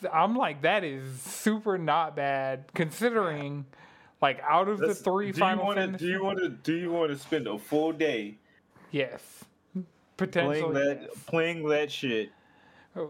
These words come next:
Speaker 2: we'll, we'll see.
Speaker 3: instead,
Speaker 2: In, uh,
Speaker 3: instead of literally anything else?
Speaker 2: conceptually right now, it sounds like a good idea. In practice, it might not be.
Speaker 3: <laughs>
Speaker 2: It's not like I
Speaker 3: Alright.
Speaker 2: bought the game. I already had Type Zero H D,
Speaker 3: Yeah, I, I know
Speaker 2: like
Speaker 3: you already have it.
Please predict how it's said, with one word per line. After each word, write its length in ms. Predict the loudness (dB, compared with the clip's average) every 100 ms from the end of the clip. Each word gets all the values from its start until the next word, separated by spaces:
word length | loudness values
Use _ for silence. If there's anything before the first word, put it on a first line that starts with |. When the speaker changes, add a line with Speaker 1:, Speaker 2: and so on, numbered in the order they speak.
| -8
Speaker 2:
we'll, 480 | -2 0 2 0 -6
we'll 400 | -4 2 4 4
see. 300 | -2 -2 -2
Speaker 3:
instead, 60 | 0
Speaker 2:
In, 200 | 0 0
uh, 220 | -4 -6 -6
Speaker 3:
instead 280 | 0 2
of 140 | 2 0
literally 480 | 2 2 0 0 2
anything 160 | 0
else? 100 | 0
Speaker 2:
conceptually 720 | 0 2 2 0 -2 0 0 -2
right 300 | -2 -2 -2
now, 400 | -2 0 0 0
it 180 | -4
sounds 380 | 0 2 2 2
like 220 | 0 0
a 60 | -2
good 220 | 0 0
idea. 500 | 2 -2 -4 -4 -6 -2
In 320 | 0 2 0
practice, 560 | 0 0 -2 -4 -2 0
it 100 | 0
might 320 | 0 0 2
not 280 | 2 2 -2
be. 140 | -2 -12 -14 -6
Speaker 3:
<laughs> 80 | -6 -6 -20 -20 -20 -20 -20 -20 _ _ -20 -20 -20 _ _ _ _ _ _ -2
Speaker 2:
It's 160 | 0 4
not 180 | 4 4
like 160 | 2
I 80 | 4
Speaker 3:
Alright. 160 | 2 4
Speaker 2:
bought 300 | 6 6 2
the 80 | -6
game. 220 | -4 0
I 160 | 4 6
already 320 | 4 0 -6
had 420 | -2 0 2 0
Type 300 | 0 -2 -2
Zero 320 | -2 0 0 0
H 220 | -4 -2
D, 80 | -2
Speaker 3:
Yeah, 200 | 0 2
I, 60 |
I 20 | 2
know 280 | 0 0
Speaker 2:
like 60 | 0
Speaker 3:
you 60 | 0
already 260 | 0 0
have 260 | 0 0 0
it. 140 | -6